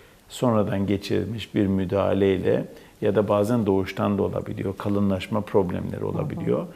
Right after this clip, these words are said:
Speaker 1: O rahim mesela normal hacimde olduğu halde bebeği barındırmayabilir, düşüklere neden olabilir, hamile kalmayı hatta imkansız hale de getirmiş olabilir.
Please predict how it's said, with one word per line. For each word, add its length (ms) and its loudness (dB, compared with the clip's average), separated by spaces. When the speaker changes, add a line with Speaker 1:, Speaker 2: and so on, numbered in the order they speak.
Speaker 1:
O 140 10
rahim 300 8
mesela 440 4
normal 480 4
hacimde 500 4
olduğu 500 6
halde 500 2
bebeği 440 4
barındırmayabilir, 1160 4
düşüklere 580 -4
neden 300 -4
olabilir, 680 -4
hamile 560 4
kalmayı 500 2
hatta 460 -2
imkansız 720 -4
hale 280 -4
de 100 -2
getirmiş 640 -4
olabilir. 520 -6